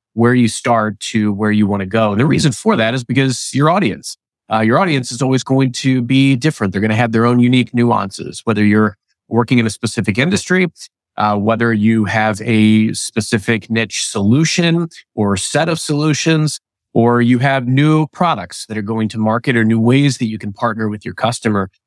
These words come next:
Uh, these things are gonna change across time. And I, I even hesitate. I hesitate to call it social selling typically, because I think a lot of times, just like selling,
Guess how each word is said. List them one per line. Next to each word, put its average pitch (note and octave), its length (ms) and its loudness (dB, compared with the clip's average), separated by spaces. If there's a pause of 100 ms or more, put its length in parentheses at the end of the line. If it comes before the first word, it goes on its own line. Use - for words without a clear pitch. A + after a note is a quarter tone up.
(180)
Uh, G2+ 320 -2
these A#2 120 0
things F3 180 0
are - 40 0
gonna A#2 160 2
change G#2 640 -2 (420)
across G2+ 360 -2
time. A2 420 -2 (460)
And C#3 120 0
I, F3 200 -2
I D#3+ 100 0
even F#3+ 180 2
hesitate. D3 480 -2
I A#2 80 0
hesitate F#3+ 420 0
to - 80 -8
call A#2+ 380 -4
it A#2+ 120 -2
social A#2 480 -2
selling A2 520 0
typically, G2+ 520 -4
because A2 300 -2
I C#3+ 60 2
think G3 180 0
a E3 60 2
lot B2 180 2
of A2+ 60 -4
times, A#2 280 -2
just - 140 -10
like A#3 160 -2
selling, A#2 600 -2